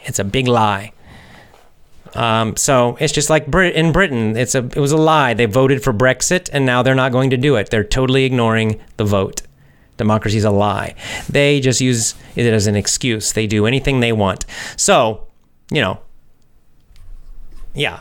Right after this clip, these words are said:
is it, I'm sure it's the same in Ru-, I don't know specifically about Russia, but I'm not surprised if it's the same in Russia and the same in every other country in the <laughs> world. Okay? So, uh, I don't hate America, but I hate the American government.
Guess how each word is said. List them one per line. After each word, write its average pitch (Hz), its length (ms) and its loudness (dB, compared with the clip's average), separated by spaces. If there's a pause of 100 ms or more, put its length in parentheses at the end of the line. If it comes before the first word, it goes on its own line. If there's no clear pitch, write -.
is 107 140 -6
it, 120 160 -8
I'm 117 220 -4
sure 127 200 0
it's 131 140 -4
the 120 60 -2
same 123 200 2
in 107 80 0
Ru-, 107 60 2
I 120 160 0
don't 139 160 0
know 123 240 2
specifically 117 540 0
about 117 220 2
Russia, 123 320 2
but 110 160 0
I'm 104 100 0
not 101 180 -2
surprised 104 540 -2
if 113 80 -4
it's 110 140 -2
the 107 60 -2
same 117 240 0
in 104 80 2
Russia 180 360 0 (340)
and 98 100 -2
the 98 60 0
same 123 300 0
in 107 80 2
every 120 380 2
other 117 200 2
country 113 440 0
in 101 120 2
the 101 80 2
<laughs> 107 80 2
world. - 400 2 (480)
Okay? 107 380 0 (200)
So, 104 580 2
uh, 101 360 0 (460)
I - 60 -2
don't 180 180 2
hate 196 200 4
America, 147 640 2
but 131 120 0
I 123 160 2
hate 123 180 -2
the 120 80 -2
American 104 400 0
government. 131 520 -2